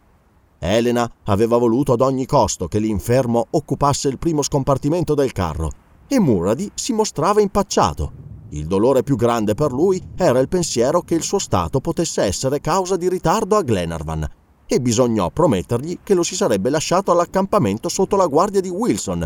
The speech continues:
se il passaggio dello Snowy fosse stato possibile. Disgraziatamente,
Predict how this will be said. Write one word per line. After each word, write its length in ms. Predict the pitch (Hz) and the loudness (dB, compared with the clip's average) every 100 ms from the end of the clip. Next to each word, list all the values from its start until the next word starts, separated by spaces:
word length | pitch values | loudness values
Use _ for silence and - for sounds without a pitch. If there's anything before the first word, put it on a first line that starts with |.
| - _ | -6 _
se 160 | - 135 | -2 0
il 120 | 104 | 2
passaggio 480 | 110 - 127 120 117 | -2 0 -2 -2 0
dello 240 | 117 120 | 0 0
Snowy 420 | 98 135 190 175 | 0 4 4 4
fosse 300 | 165 160 - | -2 -4 -2
stato 320 | 147 208 190 156 | 0 0 0 -2
possibile. 760 | 139 - 87 78 73 69 - - - _ _ _ _ _ _ _ _ _ - | -2 -4 -8 -8 -10 -12 -16 -20 -20 _ _ _ _ _ _ _ _ _ -12
Disgraziatamente, 1200 | 127 110 101 107 - 143 143 120 90 80 78 92 | -4 -2 0 0 0 0 2 0 0 -4 -4 -4